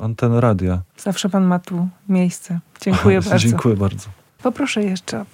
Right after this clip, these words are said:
Speaker 2: wiersz.
Speaker 1: Bismillah. Nienawidziłem siebie za to, że znam język polski jednego dnia,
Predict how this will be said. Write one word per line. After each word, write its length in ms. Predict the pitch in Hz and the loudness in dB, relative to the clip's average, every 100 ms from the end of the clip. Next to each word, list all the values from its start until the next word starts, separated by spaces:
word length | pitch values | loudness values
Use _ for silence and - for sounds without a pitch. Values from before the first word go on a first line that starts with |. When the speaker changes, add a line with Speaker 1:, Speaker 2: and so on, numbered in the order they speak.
| - | -8
Speaker 2:
wiersz. 280 | 220 165 - - - - - _ _ _ _ _ _ _ _ - - - - | -8 -6 -8 -12 -18 -20 -20 _ _ _ _ _ _ _ _ -20 -20 -20 -2
Speaker 1:
Bismillah. 640 | 120 117 - 123 117 98 90 98 _ _ _ _ _ _ _ _ _ _ _ - | 2 2 4 6 6 4 0 -6 _ _ _ _ _ _ _ _ _ _ _ 2
Nienawidziłem 540 | 113 120 123 139 175 | 4 6 6 6 6
siebie 240 | 156 131 120 | 6 4 4
za 140 | 110 | 4
to, 180 | 104 127 | 4 4
że 140 | 120 | 4
znam 220 | 107 113 113 | 4 4 6
język 320 | 113 107 101 | 6 4 2
polski 440 | 110 110 - - | 2 2 0 0
jednego 400 | 104 95 101 101 | 2 4 4 4
dnia, 340 | 90 92 95 | 2 4 2